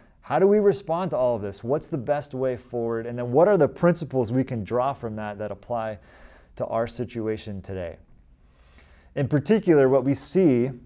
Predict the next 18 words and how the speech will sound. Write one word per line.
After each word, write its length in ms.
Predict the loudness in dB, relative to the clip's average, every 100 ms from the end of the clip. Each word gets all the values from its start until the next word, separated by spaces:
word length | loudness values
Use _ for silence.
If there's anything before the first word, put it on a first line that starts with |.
| -20 _ _ -20 _ _ _ _ _ -20 -6
the, 320 | 2 4 2 0
the 160 | -2 0
early 320 | 0 2 2
church 320 | 0 -2 -2
leaders 420 | -2 -2 0 -2 -4
doing 560 | -6 -4 -4 -6 -8 -8
is 160 | -10
wrestling 600 | -6 -2 -2 -4 -8 -6
with 200 | -8 -8
this 180 | -10 -12
question, 540 | -10 -10 -10 -12 -14 -14
"How 320 | -12 -6 -2
do 80 | -2
we 160 | -2
keep 400 | -4 -8 -8 -10 -16 -12
the 80 | -10
main 440 | -8 -8 -8 -10
thing 560 | -12 -12 -10 -12 -14